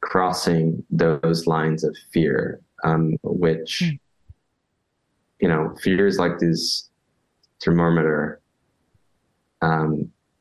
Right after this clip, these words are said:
Speaker 1: and then you, you just need to step into, you know, the heat of it and get burned.
Speaker 2: Hmm.
Speaker 1: 'Cause after you get burned,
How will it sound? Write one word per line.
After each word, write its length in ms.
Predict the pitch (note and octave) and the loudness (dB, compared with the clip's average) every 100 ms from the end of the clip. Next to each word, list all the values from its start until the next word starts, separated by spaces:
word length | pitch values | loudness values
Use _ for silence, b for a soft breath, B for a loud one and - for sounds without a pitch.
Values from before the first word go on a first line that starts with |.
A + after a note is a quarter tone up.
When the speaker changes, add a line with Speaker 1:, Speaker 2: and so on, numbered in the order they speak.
| _ _ _ _ | _ _ _ _
Speaker 1:
and 160 | E2+ E2 | 2 2
then 520 | D#2+ D#2+ D#2+ E3 - _ _ _ _ _ _ _ | 2 2 2 -2 -6 _ _ _ _ _ _ _
you, 120 | F2+ | 0
you 160 | F2 F#2 | 2 2
just 180 | F#2+ F#2+ | 2 0
need 120 | E2+ | 0
to 380 | E2+ D#2 E2 - _ _ _ _ _ _ _ _ _ _ _ | 0 0 -2 -8 _ _ _ _ _ _ _ _ _ _ _
step 300 | - - E2 E2 | -6 -2 -2 -2
into, 180 | - D#2 D2 - | -2 -2 0 0
you 60 | D#2+ | 0
know, 260 | D2 - - _ _ | 0 -6 -12 _ _
the 80 | - | -6
heat 320 | - - F2+ | -4 -2 0
of 160 | E2 - | 2 0
it 240 | - - _ _ _ _ _ _ _ _ - | -4 -8 _ _ _ _ _ _ _ _ -2
and 260 | D#2 D#2 D#2 | 0 0 -2
get 220 | - - | -4 -2
burned. 560 | E2+ C#2+ A1 G1+ - - _ _ _ _ - | -2 0 -4 -6 -12 -18 _ _ _ _ -2
Speaker 2:
Hmm. 120 | E3+ | 0
Speaker 1:
'Cause 120 | E3+ | 2
after 180 | C3 F2 | 0 -2
you 60 | - | -2
get 180 | G2+ - | -4 2
burned, 340 | G2 F#2+ G2 | 2 2 0